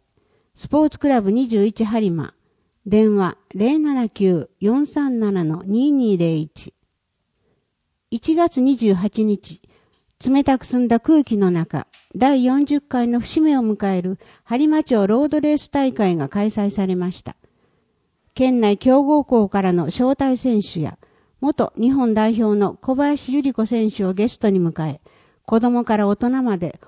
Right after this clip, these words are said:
多くのランナーが、新島周辺の特徴あるコースを駆け抜けました。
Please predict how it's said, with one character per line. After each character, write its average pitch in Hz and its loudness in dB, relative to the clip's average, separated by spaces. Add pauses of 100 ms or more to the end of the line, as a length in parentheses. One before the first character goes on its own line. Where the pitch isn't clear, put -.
(140)
多 349 2
く 269 -4
の 214 2
ラ 220 2
ン 214 0
ナ 175 0
ー 165 -4
が、 151 -10 (560)
新 247 4
島 269 2
周 247 2
辺 233 0
の 214 0
特 240 -2
徴 320 0
あ 302 2
る 262 -2
コ 247 0
ー 233 0
ス 214 -4
を 165 -2
駆 240 -4
け 247 0
抜 226 -4
け 233 0
ま 202 0
し - -14
た。 - -16